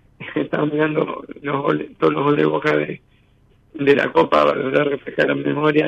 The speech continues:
y entrar en, no entrar en clima, no, porque ya estamos en clima, pero para,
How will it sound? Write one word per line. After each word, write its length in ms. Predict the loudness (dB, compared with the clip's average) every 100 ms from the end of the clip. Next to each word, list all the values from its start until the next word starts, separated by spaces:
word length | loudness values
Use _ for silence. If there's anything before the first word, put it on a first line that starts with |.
| -2
y 80 | -4
entrar 320 | -6 -2 -2
en, 260 | -2 -4 -8 _ _ _ _ -2
no 160 | 0 0
entrar 220 | 0 0
en 60 |
clima, 260 | 2 0 2
no, 200 | 0 0
porque 160 | -2 -2
ya 60 |
estamos 320 | -2 -2 -2 -4
en 120 | -6
clima, 360 | -4 0 0
pero 340 | -2 -6 -6 -8 _ _ _ _ _
para, 540 | -4 -2 -4 -6 -8